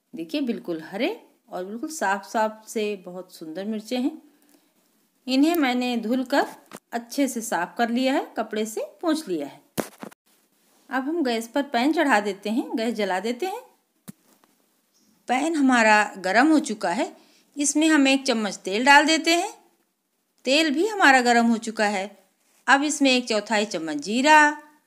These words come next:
एक चुटकी हींग और एक चौथाई चम्मच गरम मसाला, धनिया पाउडर और एक चौथाई चम्मच लाल मिर्च पाउडर डाल दिया हमने।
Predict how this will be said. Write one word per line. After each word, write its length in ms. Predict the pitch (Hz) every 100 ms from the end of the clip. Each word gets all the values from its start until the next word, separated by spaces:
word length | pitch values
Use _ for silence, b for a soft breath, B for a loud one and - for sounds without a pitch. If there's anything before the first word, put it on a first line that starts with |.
| _ _ _ _ _ _ _ _ _ _ _ _ _ _ _ _ -
एक 260 | 311 302
चुटकी 340 | 240 226 - 185
हींग 540 | 185 262 302 320 330 - - _ _ _ _ _ _ -
और 340 | 160 165 170 - _ _ _ _ -
एक 220 | 311 311
चौथाई 400 | 262 269 269 294
चम्मच 680 | 285 240 226 220 214 214 _ _ 175
गरम 260 | - 214
मसाला, 580 | 277 277 277 240 240 226
धनिया 360 | 196 180 175 226
पाउडर 440 | 240 214 226 370 b b b b b -
और 240 | 254 -
एक 200 | 294 339
चौथाई 400 | 302 262 269 254
चम्मच 420 | 277 233 220 208 208
लाल 220 | 165 156
मिर्च 200 | 180 196
पाउडर 280 | 233 226 226
डाल 220 | 208 208
दिया 200 | 220 214
हमने। 280 | 240 508